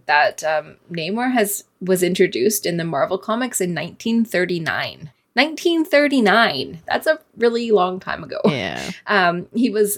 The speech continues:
Speaker 1: uh, also known as Submariner because obviously he can do underwater stuff. And, um, he was at one point described as the first mutant.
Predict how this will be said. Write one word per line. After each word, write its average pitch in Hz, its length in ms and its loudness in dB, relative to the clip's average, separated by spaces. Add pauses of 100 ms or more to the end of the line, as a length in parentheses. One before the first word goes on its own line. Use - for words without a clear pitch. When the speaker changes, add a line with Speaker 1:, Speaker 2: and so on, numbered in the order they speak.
(120)
Speaker 1:
uh, 165 220 -2
also 214 300 0
known 190 220 2
as 170 480 0
Submariner 190 960 2
because 170 380 0
obviously 165 440 0
he 175 140 -4
can 160 240 -2
do 165 240 2
underwater 151 500 2
stuff. - 420 -2 (260)
And, 175 600 2
um, 160 360 -2
he 185 240 -2
was 170 280 -2
at - 120 -2
one 170 140 -2
point 170 220 -4
described - 420 -2
as 165 120 0
the - 100 -4
first - 320 -2
mutant. 175 640 2